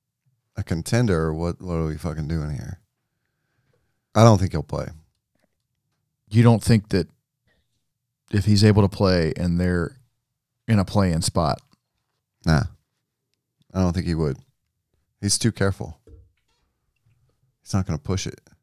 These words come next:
Speaker 1: That's pushing it, I think. I think that's too quick.
Speaker 2: Yeah.
Speaker 1: I think he wants more. He would want more time. T-, dude, it, that's confidence thing, man.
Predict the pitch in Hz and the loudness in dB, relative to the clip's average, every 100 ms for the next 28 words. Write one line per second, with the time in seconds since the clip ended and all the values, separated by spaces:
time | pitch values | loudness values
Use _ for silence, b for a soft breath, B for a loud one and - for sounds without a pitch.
0 | _ _ - 95 - 82 82 - 50 _ | _ _ -12 -12 -8 -8 -8 -12 -16 _
1 | - _ _ - 82 - - - _ _ | -20 _ _ -8 -8 -8 -18 -20 _ _
2 | _ _ _ _ _ _ _ 92 104 98 | _ _ _ _ _ _ _ 0 2 2
3 | - - 95 - 87 - - _ _ - | 0 -2 -2 -2 -4 -4 -18 _ _ -4
4 | 98 92 92 _ - 107 87 78 - _ | -2 -2 -4 _ -8 -4 -2 -4 -12 _
5 | _ 101 87 - 80 - 95 95 82 85 | _ -4 -4 -2 -4 -2 0 0 0 -2
6 | 80 78 - 78 73 71 _ _ _ _ | -2 -4 -2 -4 -4 -10 _ _ _ _
7 | _ _ _ _ _ _ - _ _ - | _ _ _ _ _ _ -20 _ _ -6
8 | 131 117 131 - 120 117 - - - _ | -2 0 -2 -4 -4 -2 -4 -6 -16 _
9 | - 120 135 - 65 - - 76 73 73 | -2 0 0 -2 -6 -8 -6 -6 -4 -4
10 | 85 87 | -4 -6